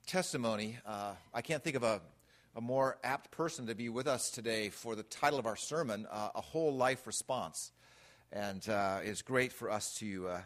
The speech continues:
have the, the partnership with, with Tim Conkling and, and his missionary endeavors, uh, and, uh, certainly one who is a,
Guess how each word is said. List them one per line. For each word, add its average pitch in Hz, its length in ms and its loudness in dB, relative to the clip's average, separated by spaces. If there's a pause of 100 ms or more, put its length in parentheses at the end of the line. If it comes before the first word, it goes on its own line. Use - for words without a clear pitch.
(100)
have 120 400 4
the, 123 120 -4 (220)
the - 80 -8
partnership 127 580 2
with, 101 320 -8
with 104 80 -10
Tim 107 460 -4
Conkling 110 480 -2
and, 92 160 -2 (640)
and 92 100 -6
his 104 160 -4
missionary 110 540 -2
endeavors, 104 680 0
uh, 82 40 -12 (720)
and, 90 260 -8
uh, 87 80 -10
certainly 117 400 -2
one 101 300 0
who 98 160 -2
is 85 100 -6
a, 92 100 -6